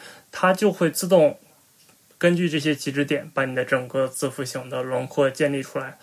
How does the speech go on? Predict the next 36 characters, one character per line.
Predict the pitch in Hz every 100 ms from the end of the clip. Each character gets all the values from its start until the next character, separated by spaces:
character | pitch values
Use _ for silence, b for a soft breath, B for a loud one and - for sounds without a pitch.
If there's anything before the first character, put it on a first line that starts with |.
| B B B
而 | 160 202
且 | 175 135 131 139 -
最 | - - 196
有 | 147 131
意 | 151
思 | 160 -
的 | 131 127
是， | - 147 127 B B -
它 | - 185
的 | 180
曲 | 170 - 123
线， | 170 160 135 b b b -
呃， | 147 127 131
可 | - 165
以 | 165 131
通 | - 156 170
过 | 170 143
它 | - 165
的 | 165
一 | 135
个 | 147
特 | 143 -
别 | 139 127
的 | 156
面 | 190 175
板， | 139 -
叫 | 143
做 | 143 147 135
调 | - 135
试 | 127 208 151
曲 | - 143
线， | - - - b b b 180 b b _
呃， | 147 127 120 -
adjustment | 143 147 160 - 139 123 123
好 | 123 135
像 | 139